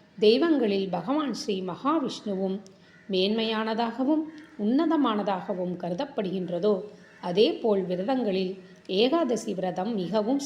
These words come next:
சிரேஷ்டமாக கருதப்படுகிறது. பாண்டுநந்தனா, ஏகாதசி விரதத்தை அனுஷ்டிப்பவர்கள்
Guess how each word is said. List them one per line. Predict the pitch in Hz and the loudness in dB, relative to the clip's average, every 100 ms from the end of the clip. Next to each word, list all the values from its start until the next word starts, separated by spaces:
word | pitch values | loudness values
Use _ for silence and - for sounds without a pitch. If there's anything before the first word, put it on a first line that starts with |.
| - | -2
சிரேஷ்டமாக | 185 240 - 294 240 - 247 254 | -2 -2 -2 -2 -2 -2 -6 -2
கருதப்படுகிறது. | 240 220 220 196 196 196 190 220 - - - _ - - - - - - - | -2 -2 -2 -4 0 -2 -2 -8 -14 -20 -20 _ -20 -20 -20 -20 -20 -20 -4
பாண்டுநந்தனா, | 202 247 320 277 202 180 175 170 220 180 - - - - | 0 2 2 2 0 -2 -4 -4 -4 -6 -12 -20 -20 -12
ஏகாதசி | 196 220 311 381 381 254 - 208 | 0 2 2 2 2 2 0 0
விரதத்தை | 196 180 180 - 196 208 - | 0 -2 -6 -4 -2 -2 -4
அனுஷ்டிப்பவர்கள் | 190 233 - 208 208 180 170 240 226 175 | -4 -4 -2 -2 -2 -4 -4 -2 -2 -2